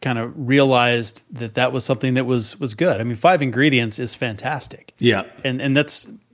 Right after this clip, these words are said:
Speaker 1: we don't need all of the other additives and preservatives and thickening agents and, and all that stuff.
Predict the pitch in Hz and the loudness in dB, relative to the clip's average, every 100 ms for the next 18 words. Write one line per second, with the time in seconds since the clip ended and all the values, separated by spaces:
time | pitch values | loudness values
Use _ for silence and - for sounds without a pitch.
0 | _ 165 147 151 139 156 147 139 127 110 | _ -6 0 0 2 2 4 2 2 0
1 | 120 120 120 120 123 120 120 - 120 107 | 0 2 0 0 0 0 0 -4 -6 -4
2 | 107 113 110 120 110 117 117 107 110 104 | -6 -4 0 0 2 2 2 2 0 0
3 | 101 95 - 135 131 123 120 117 110 113 | -2 -4 0 0 2 0 2 0 0 -2
4 | 110 110 107 117 117 113 123 - - 95 | -4 -6 -6 -2 0 2 0 -2 -4 -6
5 | - | -8